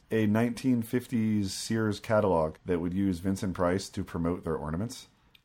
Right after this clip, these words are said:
I'm gonna put this up on our Facebook page. Uh, you see Vincent Price looking very dapper and Vincent Pricey,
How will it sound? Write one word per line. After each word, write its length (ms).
I'm 120
gonna 100
put 160
this 140
up 120
on 60
our 60
Facebook 340
page. 320
Uh, 280
you 140
see 300
Vincent 400
Price 340
looking 320
very 220
dapper 400
and 80
Vincent 240
Pricey, 420